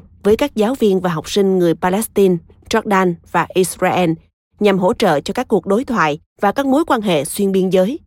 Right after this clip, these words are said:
Và tôi đã phát hiện ra nghiên cứu đề cập tới những trải nghiệm mà tôi từng có với ông tôi, liên quan đến việc những cảm xúc đau đớn như giận dữ và xấu hổ ảnh hưởng thế nào tới việc hình thành các hành vi hung hăng, từ đó tiếp tục gây ra tình trạng thù hằn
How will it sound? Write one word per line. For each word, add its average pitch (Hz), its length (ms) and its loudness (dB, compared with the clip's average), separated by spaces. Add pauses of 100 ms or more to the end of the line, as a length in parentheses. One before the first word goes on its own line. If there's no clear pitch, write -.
(880)
Và 208 120 0
tôi 226 280 2
đã 196 120 0
phát 311 140 -4
hiện 180 180 0
ra 220 180 -2
nghiên 226 200 2
cứu 233 220 2
đề 208 180 2
cập 175 260 -4
tới 269 100 0
những 220 200 0
trải 185 180 -2
nghiệm 160 340 0 (140)
mà 180 140 -2
tôi 196 280 0
từng 160 200 0
có 190 380 -2
với 285 100 0
ông 180 200 0
tôi, 185 300 0 (500)
liên 233 240 2
quan 220 220 2
đến 262 160 0
việc 202 240 2
những 165 160 0
cảm 165 200 -4
xúc - 220 -6
đau 180 180 0
đớn 190 300 2 (260)
như 196 200 4
giận 156 280 0
dữ 170 220 2 (380)
và 180 120 0
xấu 220 240 0
hổ 214 380 2 (260)
ảnh 202 200 -2
hưởng 185 260 0
thế 240 180 0
nào 185 320 0 (280)
tới 302 120 0
việc 220 200 0
hình 180 160 0
thành 165 260 0
các 262 160 -6
hành 165 220 0
vi 196 140 2
hung 196 200 0
hăng, 196 260 0 (540)
từ 214 140 4
đó 214 260 0
tiếp 359 220 0
tục 185 180 0
gây 214 140 4
ra 202 200 0
tình 180 200 -2
trạng 160 260 -2
thù 185 180 0
hằn 170 280 -2